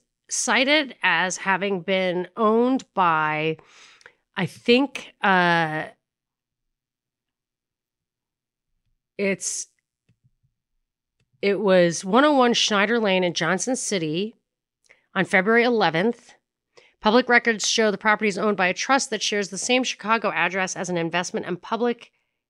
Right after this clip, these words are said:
entity, uh, public equity firm owned by Chow's husband, Jim Breyer. Uh, some reports said that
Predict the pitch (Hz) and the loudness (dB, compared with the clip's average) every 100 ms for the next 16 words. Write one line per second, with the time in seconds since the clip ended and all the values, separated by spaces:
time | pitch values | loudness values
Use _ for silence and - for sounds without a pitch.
0 | - 214 226 208 - - 190 190 175 - | -4 -2 -2 -4 -8 -4 -4 -4 -6 -14
1 | - 190 160 151 143 - - 214 220 - | -6 -2 -2 -2 -6 -10 -4 -2 -2 -2
2 | 202 233 196 - 202 185 190 190 175 175 | -2 -2 -4 -4 -2 -2 -2 -2 -2 -2
3 | 175 - 165 175 151 156 156 156 143 151 | -2 -4 -4 -4 -8 -8 -8 -10 -8 -10
4 | 143 151 - - - _ _ _ _ _ | -8 -8 -8 -10 -16 _ _ _ _ _
5 | _ _ _ _ _ _ _ _ _ _ | _ _ _ _ _ _ _ _ _ _
6 | _ _ _ _ - 254 196 180 165 - | _ _ _ _ 0 4 6 4 2 0
7 | - 320 294 240 - 208 180 - 196 175 | 4 4 4 2 0 0 0 0 0 0
8 | 151 156 156 147 | -2 0 2 0